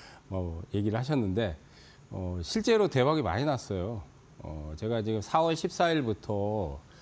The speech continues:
그 실시간 무료 방송을 진행을 하고 있는 상황이고, 이번 주도 진행을 했고, 오늘도 진행했고, 어제도 했어요. 근데 이번 주에 또 대박 났어요. 이번 주에 또 대박 났는데,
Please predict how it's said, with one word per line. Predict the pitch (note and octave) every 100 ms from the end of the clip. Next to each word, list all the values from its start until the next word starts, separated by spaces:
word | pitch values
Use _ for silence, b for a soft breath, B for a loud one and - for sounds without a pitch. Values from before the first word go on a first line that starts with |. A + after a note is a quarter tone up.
| B -
그 | G2
실시간 | F2+ D#3+ D#3 C#3+
무료 | G2 G#2+
방송을 | A2 G2+ G2+ G2
진행을 | - G#2+ G2+ F#2+
하고 | C3 B2+ A2 F#2+
있는 | G2 F#2+
상황이고, | F2+ C3+ A#2 E2 A#2+ F3 G#3+
이번 | F#2 G#2 C3+
주도 | C3+ A#2
진행을 | - G#2+ G#2 G2
했고, | F#2 - F#3+ G#3+ B B -
오늘도 | F#2+ A2+ D#3 D#3 C#3+
진행했고, | A#2+ A2 G2+ F#2 - D#3+ G2
어제도 | A#2 C3+ A#2+ A2
했어요. | G#2+ - D2+ C#2+ - B B -
근데 | - D3
이번 | A#2 D#3
주에 | D#3+ C#3+
또 | G3+
대박 | G#3+ D#3 A2
났어요. | D#2+ - D2+ D2
이번 | D#2 D#2
주에 | - C#2+ -
또 | - C#3+
대박 | D3 C#3
났는데, | G#2+ F2 F2 A#2+ D#2